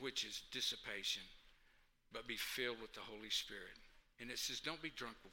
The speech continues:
wine, because that will ruin your life. Instead, be filled with the Holy Spirit. We can't allow ourselves to be calloused. Hallelujah. The Bible says in Tim-, First Timothy in chapter four, it says, "In the last days that some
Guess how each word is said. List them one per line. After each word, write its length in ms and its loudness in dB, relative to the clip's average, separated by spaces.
wine, 360 -4
because 520 -4
that 180 -4
will 160 -12
ruin 160 -6
your 160 -6
life. 400 -6
Instead, 400 2
be 80 -6
filled 320 -4
with 140 -14
the 100 -12
Holy 240 -10
Spirit. 400 -4
We 80 2
can't 240 8
allow 320 4
ourselves 400 2
to 80 -4
be 160 -10
calloused. 800 0
Hallelujah. 560 0
The 80 -8
Bible 240 -2
says 400 2
in 80 -10
Tim-, 240 -2
First 320 -2
Timothy 380 -6
in 80 -12
chapter 320 4
four, 300 0
it 80 -4
says, 260 2
"In 140 -2
the 160 -4
last 400 0
days 500 -2
that 120 -6
some 440 4